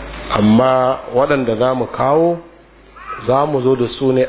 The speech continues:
ala tartibil Qur'ani, jeren giyan yanda Alqur'ani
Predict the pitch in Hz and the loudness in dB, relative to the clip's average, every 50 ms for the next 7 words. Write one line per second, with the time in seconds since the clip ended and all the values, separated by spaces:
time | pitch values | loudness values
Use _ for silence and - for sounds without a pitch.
0 | - - 110 107 117 123 123 123 123 - - 123 117 110 104 - - - - - | -2 -6 -4 -2 0 0 0 0 -2 -2 -2 -2 -2 -2 -6 -12 -6 -4 -4 -2
1 | 131 135 127 120 131 117 117 117 - 113 107 107 110 - - 107 104 104 104 113 | -2 -2 -2 0 0 0 0 -2 -4 -2 -2 -2 -2 -2 -2 -2 -2 0 -2 -2
2 | 113 110 107 - - - - - - - - - - - - - - - - - | -2 -4 -6 -10 -14 -18 -20 -20 -20 -20 -20 -20 -20 -20 -20 -20 -20 -20 -20 -20
3 | - - - - - - - - - - - - - - - 110 - 110 117 123 | -20 -20 -20 -18 -18 -18 -18 -18 -18 -18 -16 -16 -16 -14 -12 -8 -2 0 2 2
4 | 127 123 127 127 127 117 113 127 131 127 127 123 131 135 135 127 120 113 110 110 | 2 2 2 2 0 0 0 0 2 2 2 0 0 0 0 0 -2 -2 -4 -4
5 | - 110 104 107 110 117 120 117 113 107 | -2 -2 -4 -2 -2 -2 -2 0 -2 -2